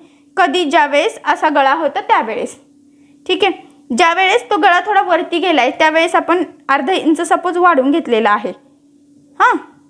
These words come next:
का, कारण तो गळा वरती गेलेला आहे, त्यामुळे मग आपण टक्स टाकताना साडेचार इंचाचा टाकलेला आहे. ठीक आहे, हे आलं लक्षात, म्हणजे हा टक्स हा नेहमी आपला गळ्याच्या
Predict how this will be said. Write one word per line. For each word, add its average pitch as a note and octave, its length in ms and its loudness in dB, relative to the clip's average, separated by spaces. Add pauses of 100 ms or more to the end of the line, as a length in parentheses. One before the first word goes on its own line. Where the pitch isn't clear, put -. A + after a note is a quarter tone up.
(840)
का, G4 180 2
कारण G4+ 260 -2
तो F#4+ 100 -6
गळा F#4 220 4
वरती F4 300 -2
गेलेला C#4 380 0
आहे, D#4 180 0
त्यामुळे E4 380 0
मग D#4+ 180 2
आपण D#4+ 260 2
टक्स D#4+ 340 0
टाकताना D#4+ 360 -2
साडेचार D#4+ 480 0
इंचाचा B3+ 400 -4
टाकलेला G#3+ 460 -4
आहे. G#3 180 -4 (920)
ठीक E4+ 180 0
आहे, A4 100 2
हे F#4 100 4
आलं D#4+ 220 2
लक्षात, E4 260 -2 (240)
म्हणजे D4+ 240 2
हा F#4+ 140 0 (120)
टक्स F4+ 280 0
हा F#4+ 120 -2
नेहमी F#4 360 0
आपला E4 300 0
गळ्याच्या C#4 420 2